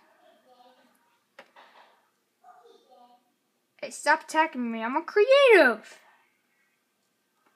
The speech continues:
Idiot. Let me go kill him. I'm gonna do a challenge. But yeah.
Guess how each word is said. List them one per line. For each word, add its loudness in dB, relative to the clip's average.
Idiot. -20
Let -10
me -10
go -20
kill -14
him. -20
I'm -6
gonna -10
do -10
a -10
challenge. -20
But -16
yeah. -12